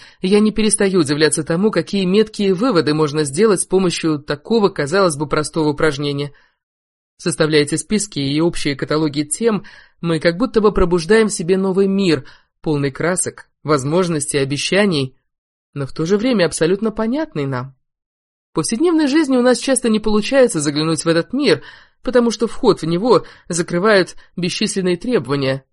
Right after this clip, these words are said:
обязательства, стресс и суета, постоянная занятость чем-то ещё. А теперь снова ваша очередь.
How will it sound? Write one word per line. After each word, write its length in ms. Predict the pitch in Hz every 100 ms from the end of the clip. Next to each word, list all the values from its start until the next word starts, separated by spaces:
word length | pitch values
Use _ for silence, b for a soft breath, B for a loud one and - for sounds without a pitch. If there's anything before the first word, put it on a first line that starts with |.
| _
обязательства, 960 | 311 190 143 170 165 160 - 143 139 143
стресс 520 | - - 160 185 -
и 40 | 139
суета, 500 | 156 147 135 196 202
постоянная 720 | 160 - 185 226 214 214 202
занятость 520 | 170 247 233 233 208
чем-то 280 | 247 214 226
ещё. 440 | 214 - - - _ _ _ _ _ _
А 60 | 139
теперь 240 | 135 151
снова 340 | - 147 151 160
ваша 320 | 175 - 131
очередь. 460 | 127 123 131 -